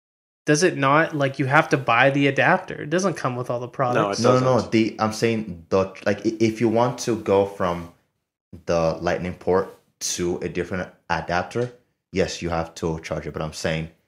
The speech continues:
Speaker 3: if all you use is everything that's Lightning port, it is very convenient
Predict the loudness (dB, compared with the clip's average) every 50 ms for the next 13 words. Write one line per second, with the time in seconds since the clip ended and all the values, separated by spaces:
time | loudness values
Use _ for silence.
0 | _ _ _ _ _ _ _ -4 -4 -4 -6 -10 -18 _ _ 4 4 4 4 2
1 | 0 -2 -4 -2 -2 -2 -2 -4 -6 -10 -8 -6 -4 -4 -4 -6 -8 -12 -16 -8
2 | _ -2 -2 -2 -2 -4 -4 -4 -4 -4 -4 -8 -8 -8 -10 -10 -8 -6 -8 -8
3 | -8 -8 -12 -10 -8 -8 -8 -8 -10 -12 -14 -14 -10 -6 -4 -2 -2 -4 -6 -12
4 | _ _ _ _ _ _ _ -10 -8 -8 -8 -6 -6 -6 -6 -6 -8 -12 -14 -12
5 | -8 -6 -6 -6 -6 -8